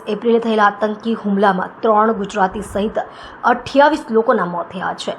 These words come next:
આતંકી હુમલામાં સુરતના શૈલેષભાઈ કળથિયાનું પણ મોત થયું હતું. શૈલેષભાઈ કળથિયાની અંતિમ યાત્રા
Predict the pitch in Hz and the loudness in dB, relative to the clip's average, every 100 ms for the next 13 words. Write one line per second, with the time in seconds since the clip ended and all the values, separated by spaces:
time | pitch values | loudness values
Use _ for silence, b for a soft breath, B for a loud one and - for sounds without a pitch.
0 | - 208 233 262 269 214 220 240 208 190 | -2 -2 0 -2 -2 -2 2 2 2 -4
1 | 220 233 233 214 220 226 202 226 233 - | -2 -2 0 -2 -2 -4 -2 -2 -2 -4
2 | 202 214 208 202 196 196 196 208 208 185 | -2 -2 -2 -4 -4 -4 -4 -4 -4 -2
3 | 180 208 220 214 254 349 B B B - | -4 -2 -4 -2 -4 -4 B B B -4
4 | 240 208 226 226 214 233 226 202 190 214 | 0 2 2 2 0 0 0 0 -2 -4
5 | 208 - 208 214 202 220 208 196 190 - | -4 -4 -4 -4 0 0 2 2 0 2
6 | 208 | -2